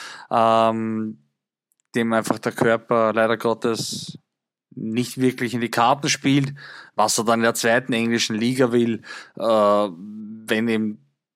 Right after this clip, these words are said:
anscheinend die italienische Liga schon zu rau oder zu hart ist, das weiß ich nicht.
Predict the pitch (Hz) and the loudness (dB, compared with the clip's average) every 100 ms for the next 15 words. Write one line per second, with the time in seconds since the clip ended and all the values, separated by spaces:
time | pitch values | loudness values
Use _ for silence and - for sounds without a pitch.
0 | _ - 107 - 123 120 110 113 107 117 | _ -6 -4 0 0 -2 -2 -2 0 -2
1 | 123 - 117 120 117 120 107 - 120 117 | -2 -2 -4 -4 -2 -4 -4 -4 -2 0
2 | 113 104 117 - 110 101 123 139 139 123 | 0 -4 -12 -8 0 4 4 4 2 0
3 | 117 - 113 104 117 143 139 131 131 - | 0 -4 -2 0 2 0 0 0 0 -6
4 | - - - _ - 101 117 110 113 113 | -14 -20 -20 _ -6 -4 -2 0 0 -2
5 | 117 165 - - | 2 2 2 -8